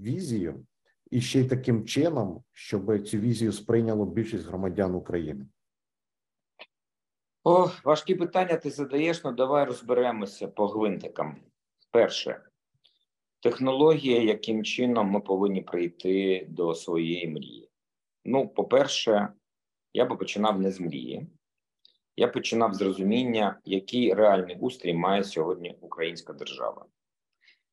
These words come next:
Speaker 2: Я бачу дуже дивну ситуацію, начебто велика кількість людей з мого середовища, експерти, політологи,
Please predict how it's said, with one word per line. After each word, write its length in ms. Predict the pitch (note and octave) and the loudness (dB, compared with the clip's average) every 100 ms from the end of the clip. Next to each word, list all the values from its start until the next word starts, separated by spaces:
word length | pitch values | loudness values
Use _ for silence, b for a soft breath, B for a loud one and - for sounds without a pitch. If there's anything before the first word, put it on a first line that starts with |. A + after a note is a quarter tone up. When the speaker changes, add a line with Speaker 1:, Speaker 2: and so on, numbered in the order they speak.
| _ | _
Speaker 2:
Я 340 | E2+ F2+ C#3 D#3+ | -6 2 4 4
бачу 540 | G#2 A#2+ G#2+ - - | 4 4 4 -2 -10
дуже 280 | E2+ A2+ A#2+ | -8 -6 -2
дивну 300 | G2+ A2+ G#2 | -2 -2 -6
ситуацію, 680 | - F#2+ F2+ C#2+ - - E2 | -10 -2 0 2 -2 -8 -4
начебто 920 | G#2 C3+ - F#2 - - D2+ C#2 - _ _ _ _ _ - | 0 0 0 -6 -6 -4 -2 -4 -10 _ _ _ _ _ -8
велика 360 | F2 A#2 C#3 | -4 -2 -2
кількість 500 | - A#2+ A#2 A2+ - | -2 -4 -4 -8 -4
людей 360 | G2+ - D2 C#2 | -6 -2 -2 -4
з 100 | - | -6
мого 240 | F2 G2+ | -2 0
середовища, 840 | B2+ A#2 G#2 F2+ D#2 C#2+ C#2 - - | 0 0 0 2 2 0 -6 -8 -4
експерти, 800 | - - - G2+ F2+ - - A#2+ | -4 -6 -2 2 2 0 -2 0
політологи, 1040 | - - G2+ G2+ G2 F#2+ F2+ D#2 E2 E2 | 0 0 0 2 4 4 2 -2 -2 -2